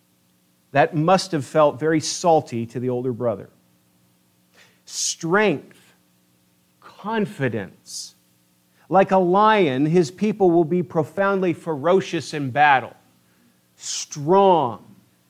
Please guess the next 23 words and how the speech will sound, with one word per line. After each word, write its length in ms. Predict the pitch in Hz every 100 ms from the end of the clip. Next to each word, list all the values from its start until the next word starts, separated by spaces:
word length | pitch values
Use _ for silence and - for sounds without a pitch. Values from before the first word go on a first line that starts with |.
| _ _ _
uh, 360 | 131 127 120 90 -
able 400 | 196 226 202 185
to 160 | - 139
fight, 720 | - - 180 170 135 120 _ _ _
victorious. 1200 | 135 208 208 - - 208 214 180 127 90 - -
You 60 | 131
know, 140 | 131
they 100 | 135
say 180 | 123 160
the 100 | 143
king 320 | - 247 214
of 120 | 190
the 80 | 165
jungle, 440 | 139 170 160 139
the 100 | 127
lion. 420 | 143 165 165 143 - - -
He's 180 | 147
using 300 | 185 175 165
that, 380 | 156 156 160 - - 143
that, 300 | 139 139 -
uh, 180 | 151 147
imagery 520 | 165 185 135 127 131
here. 400 | 113 127 110 82